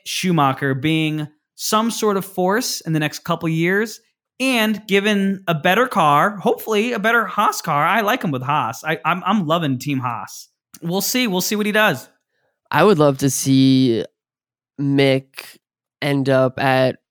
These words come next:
Speaker 2: as Hamilton's replacement at Mercedes, 'cause Michael Schumacher did drive for Mercedes for a couple years, from, like, two thousand nine to twenty eleven, 'cause Hamilton moved there in twenty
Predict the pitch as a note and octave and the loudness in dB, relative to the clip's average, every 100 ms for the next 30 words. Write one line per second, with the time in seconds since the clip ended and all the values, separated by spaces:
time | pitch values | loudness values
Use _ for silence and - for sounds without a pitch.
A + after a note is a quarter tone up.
0 | _ _ - C3+ C3 B2 B2+ B2+ C3+ C3 | _ _ -4 0 0 0 -4 -2 0 2
1 | C3 B2+ B2 - B2+ D3 - C3 A#2+ - | 0 0 -2 -2 0 2 0 -4 -4 -8
2 | - F2+ F2+ C#2+ - _ - C#3 B2+ - | -8 -6 -4 -6 -10 _ -8 -6 -6 -2
3 | B2+ C3+ F#2+ D2 C2+ - - - _ - | 0 0 -2 -6 -8 -8 -14 -18 _ -6
4 | C#3 C3 D3+ E3 F3+ - E3 F#3 F3 D3 | -2 2 2 4 2 2 2 2 0 -4
5 | C3 D#3+ C#3+ C3+ E3+ E3+ D3 C3+ C3+ - | 0 0 2 2 2 2 0 0 0 2
6 | C3+ F3+ C#3 A#2 - A2+ A#2+ C3 B2 B2+ | 2 2 2 -2 -4 -6 -4 -4 -2 -2
7 | D#3 A2+ D#2 C#3 - - _ _ - C3+ | 0 0 -4 -8 -10 -16 _ _ -2 0
8 | C3 A#2 - _ _ - D3+ C3+ C#3+ C#3 | 2 -2 -6 _ _ -8 -6 0 2 2
9 | C#3 C3+ B2+ A#2+ B2 C#3 C#3+ C#3+ C#3+ - | 0 -2 -2 0 2 2 2 2 -2 -4
10 | C3+ A2+ A2 - _ _ _ - - C#3 | -4 -2 -4 -10 _ _ _ -14 -2 0
11 | C3+ C3 G2 A#2+ B2 A2+ A2+ C3+ - C#3 | 2 2 0 0 -2 -2 -6 -8 -12 -8
12 | C3+ C3+ C3 C#3 A#2+ A#2 - A2 G#2+ G2 | -6 -6 -8 -8 -8 -8 -4 -2 0 -2
13 | F#2 A#2 G2 F2 F2 D#2 | -4 -4 -4 -4 -4 -8